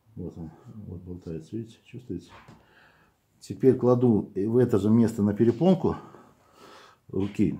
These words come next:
И здесь предлагаю сомкнуть челюсти, сомкнуть глаза.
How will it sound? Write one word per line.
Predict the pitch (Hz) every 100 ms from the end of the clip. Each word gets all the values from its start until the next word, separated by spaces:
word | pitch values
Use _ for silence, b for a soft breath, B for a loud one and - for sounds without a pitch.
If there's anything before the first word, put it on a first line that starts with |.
| - -
И | 107
здесь | 107 180 175 - B B B _
предлагаю | 107 113 127 131 131 104 85
сомкнуть | 120 117 123 104
челюсти, | - 160 170 - 165
сомкнуть | 143 120 117 98
глаза. | 104 104 143 165